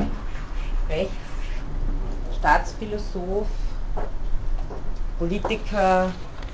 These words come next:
Gründer des Konservativismus auch. Edmund Burke, der sozusagen, ähm, im Gefolge dieser, äh, britischen Kritik an den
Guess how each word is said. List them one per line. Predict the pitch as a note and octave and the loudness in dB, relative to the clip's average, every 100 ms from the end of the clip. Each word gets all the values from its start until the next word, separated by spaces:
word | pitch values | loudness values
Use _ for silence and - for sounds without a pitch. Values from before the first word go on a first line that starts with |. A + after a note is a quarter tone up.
| - | -4
Gründer | F3 E3+ E3 D#3+ - - - - | 0 0 2 0 -2 -4 -4 -4
des | - - - - - | -4 -4 -4 -6 -6
Konservativismus | E3 D#3+ D3 - - G3 A3 - G#3+ G3+ - | -4 -2 -4 -4 -6 -4 -4 -4 -4 -4 -4
auch. | F3+ F3+ - - - - - - - - | -2 -2 -2 -4 -4 -4 -6 -4 -4 -2
Edmund | F#3 G#3+ G3 - | -2 0 -2 0
Burke, | E3+ E3+ G3 A3+ - - - | 4 8 8 6 0 -4 0
der | F#3+ F3 | 2 2
sozusagen, | - G#3 F#3 F#3 F#3 - | 2 2 2 2 0 0
ähm, | D#3 D#3 D#3 E3 E3+ F3 - - - - | 4 4 4 2 0 0 -2 0 0 2
im | F3+ | 4
Gefolge | G3+ F3 F3 G3+ | 4 4 4 4
dieser, | G3+ G3 | 2 0
äh, | - - E3 F3 | -2 -2 -4 0
britischen | A3+ A3 F3+ - F3+ | 0 0 0 -2 -2
Kritik | G3+ F#3 A3 G#3 | -2 -2 -2 0
an | F#3 | 2
den | E3+ E3 | 2 0